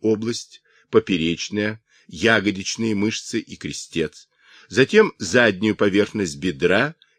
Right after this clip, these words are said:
и коленный сустав, вначале на одной, затем на другой стороне. Далее массирует икроножную мышцу и пяточные сухожилия. Пятки, подошву, пальцы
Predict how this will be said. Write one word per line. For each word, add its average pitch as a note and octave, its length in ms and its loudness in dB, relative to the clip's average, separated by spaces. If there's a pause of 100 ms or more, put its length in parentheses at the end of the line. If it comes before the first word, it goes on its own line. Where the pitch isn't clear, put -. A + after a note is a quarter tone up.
и C3+ 100 0
коленный B2 460 2
сустав, D#2 600 -8 (160)
вначале E2 580 -4
на C#2+ 160 -6
одной, C3 420 -2 (240)
затем A2 340 -4
на D3+ 80 -2
другой C#2+ 320 -6
стороне. B1+ 500 -14 (560)
Далее F3 280 4
массирует F#3 800 4
икроножную G2+ 800 2
мышцу G#2+ 460 -2
и F#2+ 200 -8
пяточные A2+ 640 -4
сухожилия. C2+ 680 -10 (1040)
Пятки, D#3 480 2
подошву, G#2+ 720 2
пальцы G2 760 2